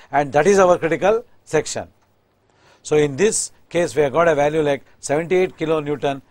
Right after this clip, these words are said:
meter. Factor shear can also be calculated. This has already been explained.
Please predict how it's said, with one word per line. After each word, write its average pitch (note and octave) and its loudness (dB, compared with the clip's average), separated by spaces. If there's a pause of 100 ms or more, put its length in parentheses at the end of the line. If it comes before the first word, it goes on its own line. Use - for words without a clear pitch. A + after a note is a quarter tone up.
(100)
meter. B2+ -6 (1400)
Factor D#3+ -2
shear F3 -2
can E3 -4
also E3+ -2
be E3 -4
calculated. E3 0
This D3 -6
has C#3 -4
already E3 -2
been D#3+ -6
explained. F3+ -4